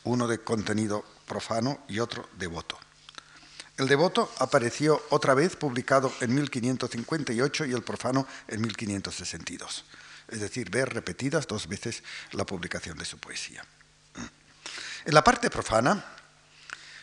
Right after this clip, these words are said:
publica poesía según la vieja manera cancioneril castellana, aún vigente, y según la nueva manera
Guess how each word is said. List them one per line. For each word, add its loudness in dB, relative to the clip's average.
publica 4
poesía 2
según 0
la -2
vieja 4
manera 2
cancioneril -2
castellana, 2
aún 2
vigente, 0
y 8
según 4
la 6
nueva 4
manera 2